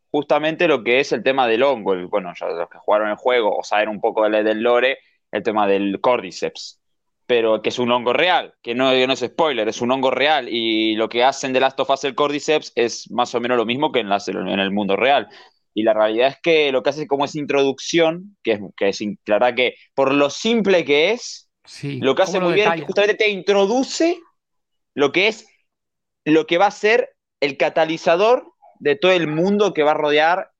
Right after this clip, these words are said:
Speaker 1: The Last of Us. Y eso es este hombre, este científico que explica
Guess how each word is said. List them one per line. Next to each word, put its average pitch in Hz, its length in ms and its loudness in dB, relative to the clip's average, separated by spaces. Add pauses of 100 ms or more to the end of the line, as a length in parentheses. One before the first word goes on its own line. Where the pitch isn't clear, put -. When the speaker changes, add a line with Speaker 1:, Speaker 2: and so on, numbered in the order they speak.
Speaker 1:
The 117 120 -2
Last 123 200 0
of 117 140 -4
Us. 80 240 -2 (540)
Y 123 140 0
eso 143 220 2
es 185 360 0 (220)
este 127 280 0
hombre, 165 460 2
este 120 160 -4
científico 151 480 -2
que 123 60 -4
explica 139 580 -2